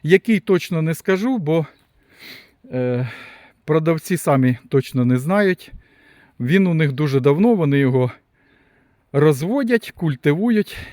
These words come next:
І ось такий зразок досить непоганий, потужний. Бачите, що він за один рік, це вже,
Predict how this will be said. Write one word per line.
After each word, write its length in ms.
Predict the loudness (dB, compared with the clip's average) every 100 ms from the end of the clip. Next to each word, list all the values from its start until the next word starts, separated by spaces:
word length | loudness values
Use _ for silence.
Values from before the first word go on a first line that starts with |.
| -20 -14
І 200 | -4 -4 -4 _ _ _ -16 -14 -16 -20 _ _ _ _ -20 _ _ -10
ось 320 | -4 -4 -2
такий 360 | -4 -2 2 2
зразок 540 | 2 2 4 2 2 -12 -20 -18
досить 440 | -8 -4 -4 -4 -4
непоганий, 520 | -2 -2 0 0 0
потужний. 560 | -2 -4 -2 -4 -4
Бачите, 480 | -4 -4 -4 -8 -10
що 380 | -10 -8 -4 -4 -6 _ _ -8
він 280 | 0 2 0 -4 _ _ _
за 300 | -4 2 2
один 540 | 2 0 2 2 0 -2 -10 _ _ _ _ _ _ _
рік, 340 | 0 2 0 -2
це 160 | 0
вже, 360 | 0 2 2